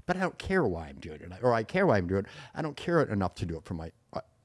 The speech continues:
I don't think it's important for, enough for me to say I'm doing it for myself. It sounds selfish, actually. I'm doing it to, for my parents. So my mom was a wonderful lady who,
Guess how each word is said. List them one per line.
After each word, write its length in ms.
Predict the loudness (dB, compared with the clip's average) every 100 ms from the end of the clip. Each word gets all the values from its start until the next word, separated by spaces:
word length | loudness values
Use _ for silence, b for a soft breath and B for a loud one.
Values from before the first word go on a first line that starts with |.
| -20 B B 0
I 60 |
don't 140 | 0 0
think 140 | -4
it's 120 | -2
important 380 | 0 0 -2 -4
for, 120 | -8
enough 180 | -6 -6
for 140 | -4 -2
me 100 | -2
to 80 |
say 160 | -2 -6
I'm 100 | -4
doing 140 | -6
it 80 | -8
for 80 | -10
myself. 320 | -12 -10 -12
It 80 | -10
sounds 240 | -8 -6
selfish, 500 | -4 -2 -2 -4 -12
actually. 420 | -12 -14 -16 -18 -20 B B B B -4
I'm 80 | 2
doing 180 | 2
it 160 | 2 -2
to, 220 | -6 -6 B B B _
for 100 | -4
my 140 | -2
parents. 380 | -2 -8 -12 -16
So 120 | -4
my 160 | 0 2
mom 400 | 6 8 8 6
was 180 | 4 4
a 80 | 2
wonderful 460 | 4 4 4 2
lady 320 | 0 2 2
who, 380 | 2 2 4 2